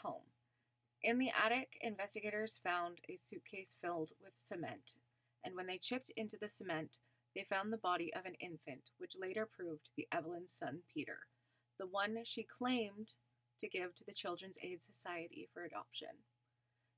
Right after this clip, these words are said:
Detectives found a pipe with bullet holes in it, saws, a gun, and John's bloody shoes in the basement of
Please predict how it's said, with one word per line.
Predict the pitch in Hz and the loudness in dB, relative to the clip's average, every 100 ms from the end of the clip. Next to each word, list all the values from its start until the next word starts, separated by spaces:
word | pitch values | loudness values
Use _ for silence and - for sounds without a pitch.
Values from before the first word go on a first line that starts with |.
| _ | _
Detectives | 220 233 233 - 262 254 | 2 6 4 4 0 2
found | - 208 196 | 4 4 2
a | - - | -4 -2
pipe | 202 220 - | -2 -2 -6
with | 202 - - | -10 -6 -2
bullet | 196 247 | 0 0
holes | 233 226 220 | 0 0 0
in | 226 | -2
it, | 202 - - _ - | -4 -6 -14 _ 4
saws, | - 208 196 190 185 - - | 6 6 4 0 2 4 2
a | 202 | -4
gun, | 180 185 165 165 165 - | -4 -2 -2 -4 -10 -14
and | 196 190 | -10 -2
John's | 185 180 208 | 2 2 0
bloody | - 202 208 | -4 -6 -4
shoes | - 180 156 160 | -4 -2 0 0
in | 185 | -4
the | 170 | -4
basement | 175 175 - 175 | 0 2 0 -2
of | - | -8